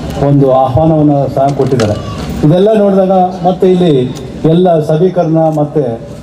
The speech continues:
ಅತಿಥಿಗಳನ್ನ ಸ್ವಾಗತ ಮಾಡೋದಕ್ಕೆ ವಿವಿಧ ಹೆಣ್ಣುಮಕ್ಕಳು ಮತ್ತೆ ಭರತನಾಟ್ಯ ಮಾಡಿದಂಥ ಹೆಣ್ಮಕ್ಳು ಸಹ ಇದ್ದಾರೆ.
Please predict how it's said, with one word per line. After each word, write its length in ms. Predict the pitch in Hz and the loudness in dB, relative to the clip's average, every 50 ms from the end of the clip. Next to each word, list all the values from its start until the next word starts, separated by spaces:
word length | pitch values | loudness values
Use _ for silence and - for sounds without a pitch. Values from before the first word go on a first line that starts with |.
| - - - - | -16 -14 -4 -2
ಅತಿಥಿಗಳನ್ನ 600 | - 160 160 208 202 208 196 190 180 175 160 139 | -2 0 0 2 2 2 2 2 2 2 0 0
ಸ್ವಾಗತ 360 | 139 - 156 156 165 185 170 | -2 -2 -2 0 0 0 0
ಮಾಡೋದಕ್ಕೆ 440 | 180 165 160 147 143 151 147 147 160 143 139 143 - - 151 | 0 0 2 2 2 0 -2 -2 -2 -4 -4 -4 -8 -4 0
ವಿವಿಧ 240 | 180 190 196 185 185 165 151 131 123 127 - - - - - - | 0 2 2 2 2 2 0 0 -2 -2 -6 -10 -12 -14 -12 -4
ಹೆಣ್ಣುಮಕ್ಕಳು 680 | 147 151 180 190 180 170 165 143 156 151 151 156 151 | -2 0 2 2 2 2 0 0 0 0 2 2 2
ಮತ್ತೆ 560 | 151 151 151 143 139 139 151 143 135 127 127 123 | 0 -2 -4 -6 -6 -4 -4 -4 -4 -4 -4 -2
ಭರತನಾಟ್ಯ 460 | 143 151 151 170 170 165 151 147 156 | -2 0 0 0 0 0 0 0 0
ಮಾಡಿದಂಥ 440 | 143 139 139 135 143 135 139 135 143 135 123 110 104 95 - - - - - - - 139 | 0 0 0 0 0 0 0 0 0 0 0 -2 -2 -6 -10 -12 -12 -14 -12 -8 -4 0
ಹೆಣ್ಮಕ್ಳು 400 | 139 147 156 147 147 147 147 139 | 2 2 2 2 2 2 0 0
ಸಹ 160 | 143 139 123 | 0 0 0
ಇದ್ದಾರೆ. 440 | 127 127 123 120 120 131 147 151 | 0 0 0 0 0 0 -2 -2